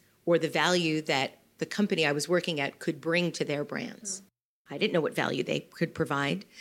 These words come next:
Speaker 1: The only value I understood was what I thought of the brands and what I thought could be changed. But because I'd had this intrinsic, sort of almost osmosis-like experience for my entire life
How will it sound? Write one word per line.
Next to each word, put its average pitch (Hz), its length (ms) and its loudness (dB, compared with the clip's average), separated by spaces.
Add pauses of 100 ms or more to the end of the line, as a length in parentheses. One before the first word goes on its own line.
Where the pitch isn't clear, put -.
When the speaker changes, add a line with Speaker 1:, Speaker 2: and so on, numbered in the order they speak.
(120)
Speaker 1:
The 165 100 2
only 175 200 4
value 156 560 4
I 156 180 2
understood 160 720 4
was 160 200 2
what 156 220 2
I 151 160 0
thought 220 460 0 (180)
of 147 220 4
the - 80 2
brands 151 640 4 (460)
and 160 240 2
what 156 160 8
I 151 120 8
thought 143 400 2 (320)
could 143 140 -2
be 160 80 -10
changed. - 560 -2 (440)
But 170 160 -2
because 233 320 4
I'd 175 180 4
had 196 340 -2
this 165 440 4
intrinsic, 175 840 4
sort 165 180 4
of 165 140 0
almost 190 400 6
osmosis-like 160 960 4
experience 196 840 4 (400)
for 175 80 2
my 151 140 2
entire 170 680 4
life 165 540 2